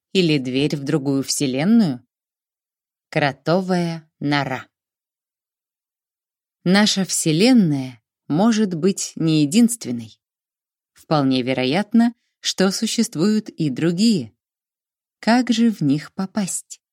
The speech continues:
Воротами в соседнюю вселенную может быть кротовая нора.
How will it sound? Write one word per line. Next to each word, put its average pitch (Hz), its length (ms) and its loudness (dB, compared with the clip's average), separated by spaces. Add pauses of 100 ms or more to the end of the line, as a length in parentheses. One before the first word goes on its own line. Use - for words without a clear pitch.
(880)
Воротами 214 680 4
в - 80 -2
соседнюю 127 680 0
вселенную 220 840 4 (120)
может 202 460 0
быть 170 300 -6
кротовая 135 560 -4
нора. 147 300 -6